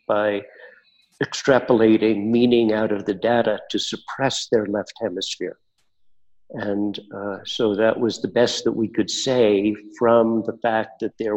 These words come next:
was a difference in tympanic temperature, which we took to be an indicator of, s-, of,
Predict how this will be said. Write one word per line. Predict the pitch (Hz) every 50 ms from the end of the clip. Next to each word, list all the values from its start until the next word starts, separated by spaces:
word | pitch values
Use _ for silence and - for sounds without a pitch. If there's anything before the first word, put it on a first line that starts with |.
| 98 -
was | 120 117 113 107 110 110 104 - - - - - - - - - _ _ _ -
a | 120
difference | - - - 131 139 139 - - 113 110 107 104 107 110 - - - - - - - - - _ _ _ _ -
in | 131 117 113 107 107 110 110 107 104 - - - - - _ - _ -
tympanic | - - 113 107 - - 120 117 110 101 - - -
temperature, | - 135 135 - - 110 - - - 101 107 107 113 107 - -
which | 147 - - - - - -
we | - 52 52 - - - _ _ _ - -
took | - 127 113 - - -
to | - 113
be | 98 107 117 110 110 107 104 107 - - -
an | 127 107 117
indicator | 123 120 113 117 - - - 117 110 107 113 110 104 104 110 104
of, | 95
s-, | - - - - - - -
of, | 120 101 98 98